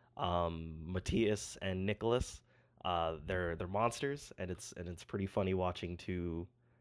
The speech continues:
brothers just fly around the world and, and clown on everybody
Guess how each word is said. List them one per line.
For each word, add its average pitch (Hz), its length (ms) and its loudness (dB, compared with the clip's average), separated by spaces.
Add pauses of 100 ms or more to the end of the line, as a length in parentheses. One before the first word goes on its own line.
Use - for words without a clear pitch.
(240)
brothers 90 480 4
just - 260 -4
fly 90 240 6
around 87 280 4
the 90 60 0
world 87 340 2
and, 80 260 -6
and 85 200 -6
clown 92 440 2
on 87 160 2
everybody 87 600 0